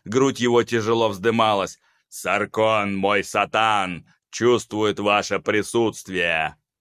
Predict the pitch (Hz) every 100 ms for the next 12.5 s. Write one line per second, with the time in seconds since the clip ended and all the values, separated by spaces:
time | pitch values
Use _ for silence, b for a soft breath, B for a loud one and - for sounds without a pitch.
0 | _ _ _ _ _ 107 151 160 170 170
1 | 175 151 120 165 156 151 - 180 185 139
2 | 113 101 135 143 139 131 131 143 143 135
3 | 110 90 78 _ _ _ _ _ - 101
4 | 120 123 123 110 120 117 131 - 117 110
5 | 113 113 98 113 123 - 107 104 104 113
6 | 101 107 - - - 123 104 95 87 85
7 | 78 _ _ _ _ - 87 95 95 98
8 | 98 98 98 95 87 78 - _ 113 117
9 | 101 98 90 82 76 _ _ _ _ 90
10 | 120 120 123 135 113 123 120 131 131 120
11 | 107 101 - 107 101 98 98 101 101 101
12 | 104 95 87 85 78